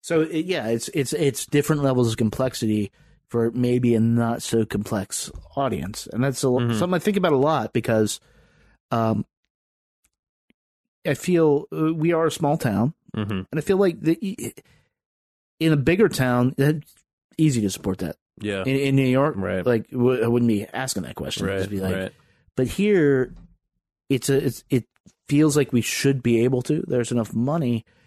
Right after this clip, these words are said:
Speaker 2: Right.
Speaker 1: Uh, but, like, I just don't know what's not clicking.
Speaker 2: Yeah, I'm,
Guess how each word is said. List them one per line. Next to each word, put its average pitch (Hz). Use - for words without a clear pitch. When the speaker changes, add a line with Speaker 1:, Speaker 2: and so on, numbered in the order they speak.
Speaker 2:
Right. 95
Speaker 1:
Uh, 110
but, 123
like, 147
I 139
just 143
don't 160
know 139
what's 127
not 120
clicking. 101
Speaker 2:
Yeah, 123
I'm, 151